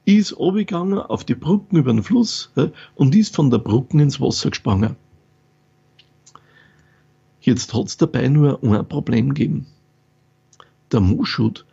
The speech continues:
der hat nicht schwimmen können, ja. Naja, und wie er da im Wasser kämpft, dass er nicht untergeht und rudert mit den Händen, da hat ihn ein Fischer gesehen und der ist mit dem Boot rübergefahren und hat gesagt, "Jetzt sag ich mal,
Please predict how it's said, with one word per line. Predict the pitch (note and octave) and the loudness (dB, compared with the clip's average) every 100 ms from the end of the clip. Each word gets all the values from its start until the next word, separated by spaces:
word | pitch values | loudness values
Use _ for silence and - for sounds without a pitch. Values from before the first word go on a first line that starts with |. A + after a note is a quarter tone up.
| _ - | _ -4
der | G#2+ | -2
hat | F2+ A2+ | 0 -2
nicht | A#2+ | -4
schwimmen | - C3 D#3 D#3 | 0 2 2 2
können, | - A#2 - - _ | -2 -6 -8 -12 _
ja. | A#3 F#3 - _ _ _ _ - - - _ | -2 -2 -6 _ _ _ _ -20 -20 -20 _
Naja, | - A2+ A#2+ | 0 2 4
und | A3 A3+ G3 D3+ - | 4 2 0 -6 -6
wie | A#2+ B2+ G#3+ | -4 -2 -2
er | |
da | A3 E3+ E3+ | -2 -6 -4
im | E3+ C#3+ A#2 | -4 -2 -2
Wasser | - A3 - - C3 | -2 -4 -6 -2 -2
kämpft, | - B2 A3 A3 - - | -2 -4 -4 -6 -8 -8
dass | - - | -4 -2
er | D#3 | 0
nicht | D3 D3 | 0 2
untergeht | B3+ D4 D#3+ C3+ - | 0 0 -2 0 0
und | C3+ B2+ | 0 -2
rudert | A2 G3 C#4 - - | -2 0 0 0 -2
mit | A#2+ A#2 | -6 -2
den | A2 | -2
Händen, | G2+ G3 - - - _ | -2 -4 -8 -14 -20 _
da | A2+ F2+ | -2 -2
hat | D3+ | 0
ihn | G3+ | 2
ein | G3 | 0
Fischer | - B3 B3 - | 0 -2 -2 -4
gesehen | - - A#2 B2 | -4 0 0 0
und | B2 | -2
der | - | -2
ist | D#3+ F#3 | -2 -2
mit | |
dem | E3+ - | -4 -2
Boot | E3 F#3+ - | -2 -2 -2
rübergefahren | B3 B3+ F#3+ - C3 G3+ G#3 - - - | 0 2 -2 -2 0 0 -4 -8 -20 -6
und | F3+ D#3+ | 0 2
hat | D#3+ D#3 | 2 0
gesagt, | - - - _ _ _ _ | -4 -4 -8 _ _ _ _
"Jetzt | - F#2+ | -12 -8
sag | - D#3+ | -6 -4
ich | |
mal, | E3 D3 C3+ | -2 0 -2